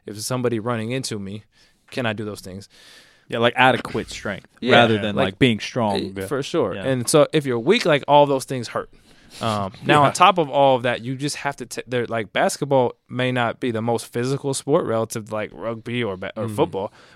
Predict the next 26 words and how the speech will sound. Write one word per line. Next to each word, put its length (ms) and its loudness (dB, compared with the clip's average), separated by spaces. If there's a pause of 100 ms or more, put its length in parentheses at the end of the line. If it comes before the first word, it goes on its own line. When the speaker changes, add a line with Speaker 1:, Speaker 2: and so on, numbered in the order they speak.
Speaker 1:
but 120 4
it 60 4
is 100 -2
a 40 -2
very 260 4
physical 400 -10
sport. 360 -16 (300)
Um, 360 -2 (880)
and 440 2
if 140 -4
you 80 2
can 160 -6
create 320 -2
contact 500 -2
and 80 -6
you 80 -6
can 140 -8
take 220 -2
contact, 480 -2
then 120 -6
it's 140 -10
probably 240 0
gonna 220 -6 (260)
be 140 -6
pretty 280 -4
well, 340 -2